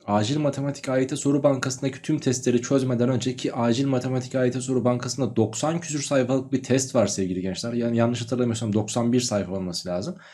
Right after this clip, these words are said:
Tabii ki hepsini kısa bir süre içerisinde bitiremeyeceksiniz. Ee, ondan önce kendi belirlediğiniz, hani kendi düzeyinize uygun olan, e, çözerken kendinizi rahat hissettiğiniz, e, kendi kaynağınızdan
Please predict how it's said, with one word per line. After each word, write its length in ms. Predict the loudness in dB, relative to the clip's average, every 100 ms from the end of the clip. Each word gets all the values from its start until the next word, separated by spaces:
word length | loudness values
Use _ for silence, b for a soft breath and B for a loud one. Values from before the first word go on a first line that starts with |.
| B B
Tabii 160 | 0 2
ki 100 | 2
hepsini 300 | 2 -4 -4
kısa 240 | -2 -4
bir 40 |
süre 180 | -2 2
içerisinde 400 | 2 2 0 -2
bitiremeyeceksiniz. 880 | -4 -2 0 2 0 -2 -4 -6 -8 b b b _ -4
Ee, 140 | -2
ondan 440 | 0 2 4 6 6
önce 460 | 4 2 -2 -6 -6
kendi 300 | 0 4 6
belirlediğiniz, 560 | 6 6 4 2 2
hani 180 | 2 0
kendi 300 | 0 2 2
düzeyinize 400 | 2 2 4 2
uygun 340 | 4 6 6 4
olan, 340 | 4 2 -2 B B B _
e, 180 | 0 2
çözerken 540 | 2 2 2 4 2 2
kendinizi 420 | 0 2 4 6
rahat 280 | 4 2 2
hissettiğiniz, 880 | 4 4 4 0 0 0 -4 -8 _ _ -8
e, 200 | -6 -4
kendi 300 | -4 -2 2
kaynağınızdan 800 | 2 4 4 2 0 -2 -2